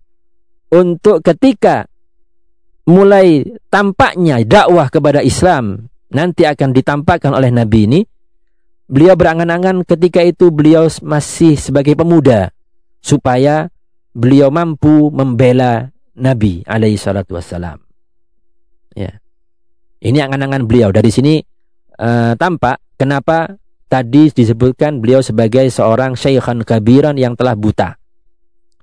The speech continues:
Telah taru-, tua, berusia tua renta dan buta. Untuk ini menunjukkan bahasanya ketika itu beliau memang berusia secara kenyataannya beliau berusia sudah tua,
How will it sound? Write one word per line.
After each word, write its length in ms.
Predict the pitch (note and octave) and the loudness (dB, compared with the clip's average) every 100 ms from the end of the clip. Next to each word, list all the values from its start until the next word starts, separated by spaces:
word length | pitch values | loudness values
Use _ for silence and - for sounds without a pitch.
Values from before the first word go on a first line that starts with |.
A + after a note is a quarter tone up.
| _ _ | _ _
Telah 320 | A#2 A2 G#2 | -2 -2 -2
taru-, 300 | - A#2 - | -2 -2 -2
tua, 240 | A2+ A2 | 0 0
berusia 560 | G#2+ B2 A#2 - A2+ G#2 | 0 0 0 0 0 2
tua 160 | A2+ G#2+ | 2 2
renta 400 | G#2+ G#2 D#3 - | 0 -2 -2 -2
dan 240 | G#2+ A2 | -4 -2
buta. 400 | G#2 G#2 F#2+ F#2 _ _ _ _ _ _ | -2 -2 -4 -8 _ _ _ _ _ _
Untuk 320 | A2+ A#2 G3 A3 | -6 0 2 2
ini 160 | E3 | 2
menunjukkan 480 | C#3 D3 C#3 C#3+ E3+ | 0 0 2 0 0
bahasanya 480 | D3 C3+ D#3 G3 - _ _ _ _ _ | 0 0 0 0 -2 _ _ _ _ _
ketika 480 | E3+ D#3+ G#3+ G#3 F#3+ - | 0 0 0 2 2 2
itu 240 | F#3+ B3 | 2 2
beliau 240 | G#3 E3+ F3+ | 2 2 2
memang 400 | F3 E3+ C3 A2+ _ | 0 0 -4 -8 _
berusia 480 | B2 D3 D#3+ - E3 | -2 2 2 2 0
secara 400 | C#3 C#3+ C3+ C3 - _ _ _ _ _ | 2 0 0 -2 -6 _ _ _ _ _
kenyataannya 720 | C#3 C#3+ B2+ C3+ D3+ D#3+ D3+ | -2 -2 -2 -2 -2 -2 0
beliau 240 | B2+ C#3 | 2 2
berusia 480 | B2 B2+ B2 - A2+ | 2 2 2 2 0
sudah 240 | A#2 A2 - | 0 0 2
tua, 320 | G#2+ C#3 | 2 0